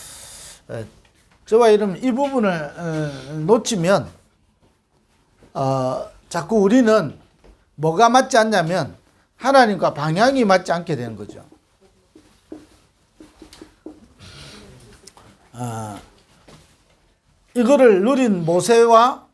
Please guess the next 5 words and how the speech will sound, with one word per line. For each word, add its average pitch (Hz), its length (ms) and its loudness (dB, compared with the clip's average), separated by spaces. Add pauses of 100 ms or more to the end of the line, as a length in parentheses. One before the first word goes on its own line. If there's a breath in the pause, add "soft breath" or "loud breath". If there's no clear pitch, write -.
(140)
이거를 233 440 -2
누리지 247 340 -2
못한 180 440 -2
이스라엘 226 380 2
백성은요, 160 760 -4